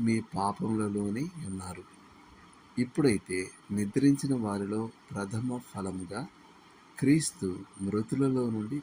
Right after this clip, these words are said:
లేపబడి ఉన్నాడు. కొరింథీలకు రాసిన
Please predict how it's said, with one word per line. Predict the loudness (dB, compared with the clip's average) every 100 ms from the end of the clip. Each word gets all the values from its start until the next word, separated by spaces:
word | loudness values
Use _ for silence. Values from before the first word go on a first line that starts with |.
| -2
లేపబడి | -2 -2 -6 -4 -4 -4
ఉన్నాడు. | -4 -6 -6 -10 -12 -18 -20 -20 -20 -20 -20 -20 -20 -20 -20 -20 -20 -20 -20 -20 -20 -20 -20 2
కొరింథీలకు | 4 6 4 0 -2 -2
రాసిన | -4 -2 -2 -2 -6